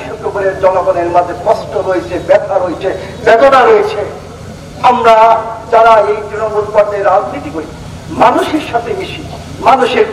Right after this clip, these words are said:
চোখের ইশারা দেখলে আমরা অনেক কিছু বুঝি, মানুষের মুখের ভাষা দেখলে অনেক কিছু বুঝি। আমি অনেক গোপনে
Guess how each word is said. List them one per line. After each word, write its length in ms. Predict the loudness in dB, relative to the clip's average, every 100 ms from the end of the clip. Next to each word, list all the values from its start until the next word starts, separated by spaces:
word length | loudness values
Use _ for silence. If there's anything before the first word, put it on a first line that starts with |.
| 2
চোখের 380 | 2 4 4 4 4
ইশারা 280 | -2 0 0
দেখলে 180 | 0 0 2
আমরা 140 | 4 0
অনেক 120 | 0 -8
কিছু 140 | -12 -10
বুঝি, 180 | -10 -10 -12 -12 0 2
মানুষের 400 | 4 4 4 4 0 -6 -10 -14 -16 -16 -14 -14 -12 -10 -6 2
মুখের 340 | 4 6 6 6 4
ভাষা 240 | 4 6 6
দেখলে 200 | 6 6 6
অনেক 140 | 6 6
কিছু 160 | 2 0 0
বুঝি। 240 | 0 0 -4 -8 -16 -10 2 4
আমি 160 | 6 6 8
অনেক 180 | 6 6 4
গোপনে 300 | 4 6